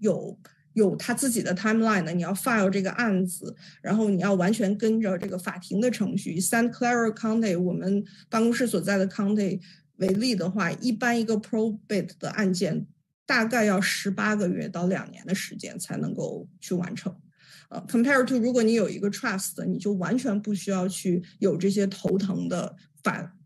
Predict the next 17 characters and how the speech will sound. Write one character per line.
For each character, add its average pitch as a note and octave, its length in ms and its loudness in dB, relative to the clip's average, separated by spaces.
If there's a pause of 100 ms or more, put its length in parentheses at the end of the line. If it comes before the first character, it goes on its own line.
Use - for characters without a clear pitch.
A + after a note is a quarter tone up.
(220)
法 E3+ 160 0
庭 F#3+ 340 2
法 G#3+ 240 -4
律 A3 160 2
的 G3 120 2
程 F3+ 320 0
序 F3+ 320 -2 (260)
去， F#3 400 -2
去 - 180 -4
担 F#3+ 280 2
忧 F#3+ 200 2
了。 F3+ 200 -2 (480)
所 C#4+ 180 2
以， C4 340 4 (360)
嗯， G#3 340 0 (880)
对 F#4 180 6
于 E4 200 4